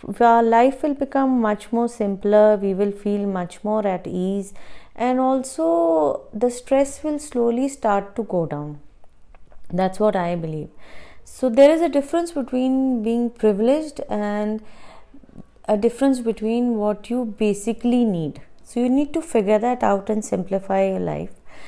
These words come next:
And also one thing, uh, I think this is the perfect time to do is, is to clean your photo album in your phone. I have, like, eight thousand photographs in my phone, and I have been wanting for that golden opportunity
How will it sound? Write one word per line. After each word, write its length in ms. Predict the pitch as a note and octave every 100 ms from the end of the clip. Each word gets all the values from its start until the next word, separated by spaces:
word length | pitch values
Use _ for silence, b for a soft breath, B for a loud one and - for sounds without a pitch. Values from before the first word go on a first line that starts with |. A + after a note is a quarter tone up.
| B B B
And 180 | - C4+
also 240 | D#4 D#4+
one 240 | E4 C#4 C4+
thing, 340 | D#4 D#4 D4+
uh, 640 | C#4 A#3+ A#3 A3+ A3+ A3 A3+
I 160 | G#3+ A3+
think 320 | A3+ D4 C#4+
this 160 | A#3+ B3
is 80 |
the 60 | A#3
perfect 440 | A#3+ A3+ G#3+ C#4
time 240 | C4+ A#3+ A3+
to 80 | A3+
do 280 | G#3+ G#3+
is, 280 | G#3+ A#3 A#3 -
is 300 | G#3+ G3+ -
to 220 | - B3+ B3+
clean 540 | - A#3 A3+ A#3+ B3
your 220 | B3+ B3+
photo 500 | B3+ - G3 F3+ A3
album 500 | G#3+ F3+ E3+ E3+ G3+
in 160 | A3 F#3+
your 180 | F#3+ G3+
phone. 500 | G3+ - E3 D3 D#3+ B B B B B B
I 160 | - A#3+
have, 200 | C4 D4
like, 280 | C#4 C4+ -
eight 340 | - A3+ A#3
thousand 460 | - B3 B3 B3 C4+
photographs 640 | B3 G3+ G3 F#3+ F#3+ F#3+ -
in 140 | F#3+
my 140 | F#3
phone, 440 | F#3+ F#3+ E3+ E3 F3
and 220 | F3 F3+
I 160 | F3+ F#3
have 240 | F#3+ F#3
been 300 | F#3+ G3 F#3+
wanting 400 | F#3 F#3 G3 A3+
for 180 | - G3+
that 320 | F#3 F#3+ F3
golden 600 | - G#3+ A3+ A3+ A#3+ A#3
opportunity 720 | G3+ - G3 F#3+ F3+ F3+ G#3+